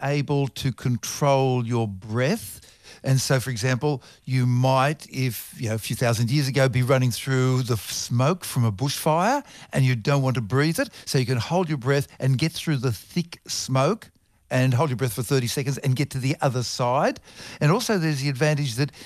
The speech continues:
if you go diving for fish, so many civilizations built up at the boundary between the land and the ocean because the ocean gave good travel as well as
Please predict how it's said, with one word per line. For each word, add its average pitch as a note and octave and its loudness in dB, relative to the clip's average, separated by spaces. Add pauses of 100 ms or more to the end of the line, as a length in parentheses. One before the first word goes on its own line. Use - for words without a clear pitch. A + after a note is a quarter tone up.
(200)
if A3+ -2
you D3+ 0
go C#3 2
diving D3+ 0 (100)
for B2+ -4
fish, C#3 -2
so C3 2 (720)
many D3+ 0
civilizations B2+ 0
built B2 0
up B2+ 0 (240)
at B2 -4
the C3 -2
boundary C#3 0
between A#2 0
the A#2 2
land B2+ 2
and A2+ -2
the A#2 4
ocean D#3+ 4
because C3+ -2
the C#3 -2
ocean D3 2
gave B2+ 2
good B2+ -2
travel C#3+ 0 (160)
as A#2+ 0
well C3 4
as C3+ 2